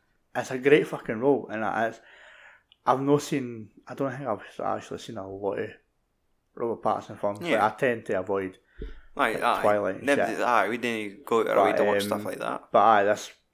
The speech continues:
Speaker 1: film is, like, really good. And
Speaker 2: Mm-hmm.
Speaker 1: the, the ending was, was quite satisfying as well.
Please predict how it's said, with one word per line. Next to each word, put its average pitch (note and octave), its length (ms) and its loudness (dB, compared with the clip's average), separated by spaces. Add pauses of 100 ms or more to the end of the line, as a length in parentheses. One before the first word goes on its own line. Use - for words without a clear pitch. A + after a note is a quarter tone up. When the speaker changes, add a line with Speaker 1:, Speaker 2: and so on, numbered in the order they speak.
(140)
Speaker 1:
film G2 340 -2
is, F2+ 80 -12
like, D2+ 140 -6
really F2+ 380 -6
good. F2+ 220 -8 (180)
And G2+ 100 -6
Speaker 2:
Mm-hmm. G2+ 100 -2
Speaker 1:
the, G2 60 -4
the F#2+ 240 -2
ending B2+ 400 2
was, A#2+ 480 -6 (840)
was G#2+ 160 -8
quite - 320 -6
satisfying G2 640 -2
as F#2+ 120 -8
well. F#2+ 280 -2